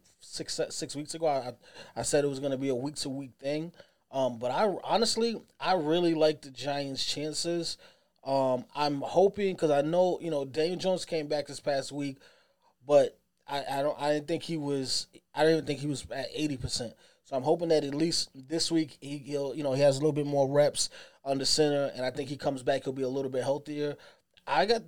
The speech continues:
I give the Giants a, a goodest chance of, of any, uh, one of these three teams, uh, to win, to,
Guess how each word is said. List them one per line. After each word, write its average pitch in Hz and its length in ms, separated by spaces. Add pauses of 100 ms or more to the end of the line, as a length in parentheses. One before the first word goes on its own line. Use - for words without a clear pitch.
I 180 80
give 226 160
the 208 80
Giants 190 480
a, 143 380
a 139 40
goodest 160 360
chance 175 240
of, 143 160
of 131 180
any, 170 260
uh, 139 280
one 156 200
of 160 60
these 156 200
three 151 220
teams, 160 480 (360)
uh, 139 240
to 143 160
win, 135 220
to, 131 180